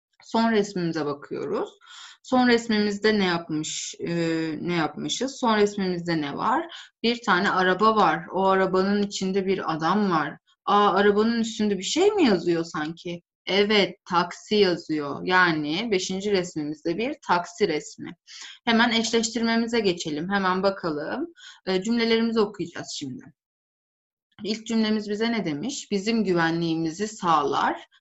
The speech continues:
suçluları yakalar." demiş. Yani bu ne olabilir? Evet,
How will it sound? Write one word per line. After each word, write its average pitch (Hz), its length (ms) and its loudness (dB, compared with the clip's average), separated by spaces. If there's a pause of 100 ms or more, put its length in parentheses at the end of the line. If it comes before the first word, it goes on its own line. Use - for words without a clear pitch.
suçluları 180 640 -4
yakalar." 247 640 4
demiş. - 560 -10 (440)
Yani 196 560 2
bu 208 120 2
ne 226 100 2
olabilir? 190 540 -2
Evet, 233 480 0